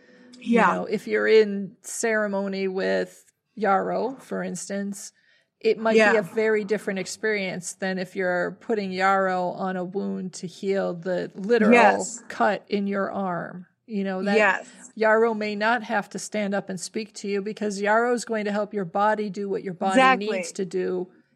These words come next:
Speaker 2: Your
Speaker 1: Yeah.
Speaker 2: mind doesn't need to understand it. It just needs to let
Speaker 1: Yeah.
Speaker 2: go and let yarrow and your body do its job. We're
Speaker 1: And I think there's a misunderstanding that people who use them in really holy ways won't just do them on a Tuesday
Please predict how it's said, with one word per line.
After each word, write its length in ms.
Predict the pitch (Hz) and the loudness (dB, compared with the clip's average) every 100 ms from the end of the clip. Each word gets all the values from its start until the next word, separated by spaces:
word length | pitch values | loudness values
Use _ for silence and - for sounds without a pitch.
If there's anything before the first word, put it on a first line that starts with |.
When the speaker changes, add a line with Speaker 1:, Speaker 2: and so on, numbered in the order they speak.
| _ | _
Speaker 2:
Your 180 | 214 233 | 0 2
Speaker 1:
Yeah. 120 | 233 | 4
Speaker 2:
mind 520 | 214 226 226 214 202 170 | 4 4 4 0 -4 0
doesn't 360 | 208 190 208 | 0 0 -4
need 260 | 196 196 196 | -6 -6 -6
to 100 | - | -6
understand 640 | 196 180 180 - 220 220 | -6 -6 -8 -6 -2 -2
it. 120 | 208 | -2
It 120 | 185 180 | -4 -6
just 220 | 190 180 | -8 -6
needs 240 | 190 190 | -8 -6
to 100 | - | -6
let 200 | 185 185 | -2 -2
Speaker 1:
Yeah. 40 | 175 | -2
Speaker 2:
go 260 | 196 196 190 | -2 -2 -2
and 140 | 185 | -4
let 180 | 180 - | -4 -2
yarrow 460 | 185 175 190 196 - | -2 -2 -2 -4 -4
and 160 | 175 | -6
your 120 | 185 175 | -6 -4
body 360 | 185 185 185 | -2 -2 -4
do 200 | 175 175 | -6 -8
its 160 | 160 - | -10 -10
job. 400 | 170 165 - - _ _ _ _ _ _ - _ - | -8 -6 -8 -12 _ _ _ _ _ _ -20 _ -10
We're 180 | 190 - | -10 -2
Speaker 1:
And 100 | 262 | 2
I 80 | 285 | 4
think 240 | 277 330 | 2 0
there's 260 | 330 320 277 | 0 0 4
a 140 | 277 | 4
misunderstanding 1040 | 240 240 240 269 247 240 226 240 233 240 233 | 6 4 2 0 2 0 -2 -4 -2 0 0
that 160 | 220 214 | -2 -4
people 380 | 233 233 226 214 | -6 -2 -2 -2
who 80 | 226 | -2
use 360 | 208 226 226 | 0 -2 -2
them 180 | 240 214 | -4 -4
in 120 | 214 | -4
really 260 | 202 214 214 | 0 2 2
holy 360 | 202 214 214 | 2 2 2
ways 460 | 214 214 233 214 190 | 0 0 2 0 -2
won't 240 | 220 214 | -2 -2
just 240 | 214 220 - | -2 -6 0
do 140 | 226 | 0
them 180 | 214 208 | 2 2
on 160 | 196 196 | 2 0
a 80 | |
Tuesday 640 | 190 240 240 - 190 175 | -2 2 2 4 2 2